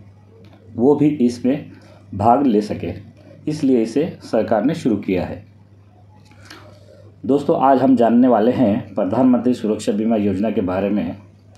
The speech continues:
इसके फ़ायदे क्या हैं और क्लेम कैसे करें। सालाना बारह रुपये के प्रीमियम दे-, प्रीमियम देकर आपको दो लाख का एक्सीडेंटल इंश्योरेंस कवर मिलेगा दोस्तों। इसके फ़ायदे जान लें।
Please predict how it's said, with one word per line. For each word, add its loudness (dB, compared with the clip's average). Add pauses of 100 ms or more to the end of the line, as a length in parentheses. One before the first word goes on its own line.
(140)
इसके -4
फ़ायदे -2
क्या 0
हैं -2
और -2
क्लेम 0
कैसे -6
करें। -6 (1400)
सालाना 0 (480)
बारह 2
रुपये 0
के -2
प्रीमियम 0
दे-, 0
प्रीमियम 2
देकर 2 (580)
आपको -2
दो 0
लाख 2
का -4 (180)
एक्सीडेंटल 0 (680)
इंश्योरेंस 0
कवर 2
मिलेगा 0
दोस्तों। -10 (1400)
इसके -6
फ़ायदे 0
जान 2
लें। -2